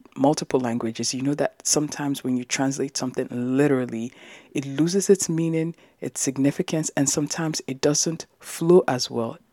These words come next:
in the other language if you do a literal translation.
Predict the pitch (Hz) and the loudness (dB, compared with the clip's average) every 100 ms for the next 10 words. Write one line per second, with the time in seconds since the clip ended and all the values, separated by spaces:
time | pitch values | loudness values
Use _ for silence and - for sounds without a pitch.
0 | - 135 127 131 131 123 120 120 120 - | -2 -2 0 -2 0 -2 -4 -4 -4 -4
1 | 135 147 131 156 - 127 127 127 139 135 | -4 -6 -6 -8 -4 -4 -2 4 4 4
2 | 131 131 135 - - - _ - 120 127 | 2 0 -4 -10 -20 -20 _ -4 -4 -4
3 | - 120 - - | -4 -4 -4 -6